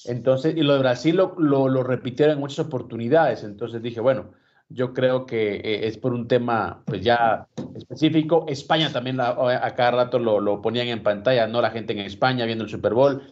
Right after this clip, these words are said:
Entonces yo creo que la N F L es como todas las ligas americanas y como la madre, digo yo, de todas las ligas americanas. Yo creo que tenía ya, pues, obviamente un, un trazo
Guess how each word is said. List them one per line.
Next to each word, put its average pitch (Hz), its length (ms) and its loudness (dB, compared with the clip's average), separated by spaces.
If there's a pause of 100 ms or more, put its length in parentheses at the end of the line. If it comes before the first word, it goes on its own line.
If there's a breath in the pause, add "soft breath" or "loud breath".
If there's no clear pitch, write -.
(280 soft breath)
Entonces 147 260 4
yo 208 100 4
creo 220 160 2
que 190 80 -2
la 165 100 4
N 175 120 2
F 175 180 2
L 175 160 4
es 170 140 0
como 139 380 -2
todas 156 300 4
las 139 100 2
ligas 156 180 -2
americanas 123 800 -2 (280)
y 143 120 -10
como 127 160 -2
la 110 100 0
madre, 127 420 2
digo 113 200 -2
yo, 117 60 2
de 110 80 0
todas 110 180 2
las 104 100 2
ligas 107 220 0
americanas. 101 600 0
Yo 117 120 -2
creo 120 140 0
que 117 100 0
tenía 107 260 0
ya, 113 240 4
pues, 104 160 -6
obviamente 104 380 -2
un, 107 160 -6
un 107 180 -8
trazo 123 540 0